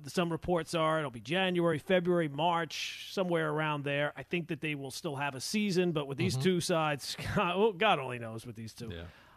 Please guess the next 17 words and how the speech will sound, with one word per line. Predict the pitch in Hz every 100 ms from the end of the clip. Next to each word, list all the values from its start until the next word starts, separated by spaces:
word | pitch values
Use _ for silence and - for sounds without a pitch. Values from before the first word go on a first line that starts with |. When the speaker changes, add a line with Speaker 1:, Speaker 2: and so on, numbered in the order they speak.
| -
Speaker 1:
Um, | 143 147 147
but | 185 185
I | 190
think | - 247 226
that | 190
whenever | 185 202 202 196
things | - 180 175
start | - - 156 170 -
back | 165 226 175
up, | 113 - _ _ _ - _ _ _ 147
my | 180 294
wife, | 302 196 135 131 - - -
when | 147
she | 139 208 214
goes | 185 160 151 143
shopping, | - 120 92 - 85
Larry, | - -